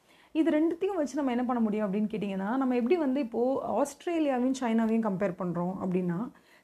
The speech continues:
சைனால வந்து நிறைய பாப்புலேஷன் இருக்கு, நிறைய பேர் இருக்காங்க வேலை பார்க்க அப்படின்னு நம்ம சொல்றோம். இதுவே ஆஸ்திரேலியாவை எடுத்துக்கிட்டோம்னா, அங்க வந்து மக்கள் தொகை ரொம்ப கம்மியா இருக்கு, அங்க வந்து நிறைய பேர் இன்னும் இருந்தா நல்லா இருக்கும் அப்படிங்கிற மாதிரி ஆஸ்திரேலியாவை சொல்றோம்ல. So, இந்த மாதிரி ரெண்டு நாடுகளை கம்பேர் பண்ற மாதிரி தான் ஒரு நாட்டுக்குள்ள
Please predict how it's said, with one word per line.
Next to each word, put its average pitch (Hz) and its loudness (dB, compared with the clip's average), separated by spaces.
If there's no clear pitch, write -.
சைனால 269 2
வந்து 240 2
நிறைய 226 2
பாப்புலேஷன் 196 -2
இருக்கு, 185 -2
நிறைய 196 2
பேர் 240 4
இருக்காங்க 190 -2
வேலை 190 2
பார்க்க 180 0
அப்படின்னு 180 -2
நம்ம 180 -2
சொல்றோம். 170 -4
இதுவே 277 0
ஆஸ்திரேலியாவை 277 0
எடுத்துக்கிட்டோம்னா, 226 0
அங்க 226 2
வந்து 233 4
மக்கள் 226 0
தொகை 214 0
ரொம்ப 202 0
கம்மியா 202 0
இருக்கு, 175 -2
அங்க 226 0
வந்து 254 2
நிறைய 220 0
பேர் 285 -2
இன்னும் 254 2
இருந்தா 302 6
நல்லா 214 0
இருக்கும் 214 -2
அப்படிங்கிற 208 0
மாதிரி 190 -2
ஆஸ்திரேலியாவை 214 0
சொல்றோம்ல. 175 -4
So, 349 -2
இந்த 294 2
மாதிரி 311 2
ரெண்டு 269 4
நாடுகளை 277 2
கம்பேர் 233 0
பண்ற 208 -4
மாதிரி 202 -4
தான் 440 -2
ஒரு 359 2
நாட்டுக்குள்ள 285 0